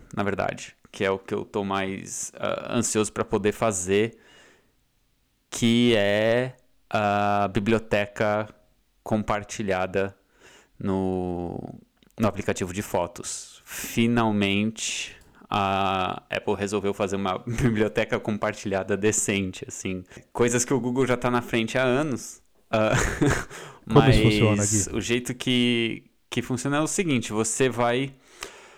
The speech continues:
Speaker 1: poder compartilhar sua foto, o s-, ou melhor, o seu álbum. É um álbum de fotos compartilhado, onde você vai poder adicionar pessoas e todas elas vão ter praticamente os mesmos direitos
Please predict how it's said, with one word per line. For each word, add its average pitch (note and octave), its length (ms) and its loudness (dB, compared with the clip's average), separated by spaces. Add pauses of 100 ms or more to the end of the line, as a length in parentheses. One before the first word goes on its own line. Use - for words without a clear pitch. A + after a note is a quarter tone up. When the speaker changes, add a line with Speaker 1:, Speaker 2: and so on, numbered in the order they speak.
(260)
Speaker 1:
poder A2 560 0
compartilhar C3+ 580 0
sua A2+ 160 -2
foto, G#2+ 720 -2
o C3 60 -4
s-, - 260 -4
ou A#2 100 2
melhor, G#2+ 300 4
o G2 60 0
seu C#3 340 2
álbum. A2 480 0 (1120)
É - 80 0
um G#2+ 380 0
álbum D3 380 0
de C3+ 100 -2
fotos G#2 480 -2
compartilhado, A#2+ 960 -2 (600)
onde A2+ 240 2
você A2 480 0
vai A2+ 160 0
poder A2+ 360 0
adicionar G#2 800 0 (580)
pessoas B2 880 2
e B2 100 -2
todas D#3+ 540 0
elas C3 300 2
vão B2+ 160 0
ter B2 220 -2
praticamente C3 720 -2
os A#2+ 140 -4
mesmos G#2+ 420 0
direitos G#2+ 600 -2